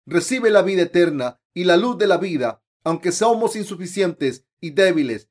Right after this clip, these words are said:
Una persona que crea en Dios, quien dijo: "Hijo,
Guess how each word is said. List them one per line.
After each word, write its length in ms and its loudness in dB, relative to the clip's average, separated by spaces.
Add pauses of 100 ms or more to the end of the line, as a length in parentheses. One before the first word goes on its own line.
(140)
Una 240 0
persona 500 -2
que 160 -4
crea 360 2
en 160 -6
Dios, 400 -2 (180)
quien 240 0
dijo: 460 -6 (300)
"Hijo, 480 -6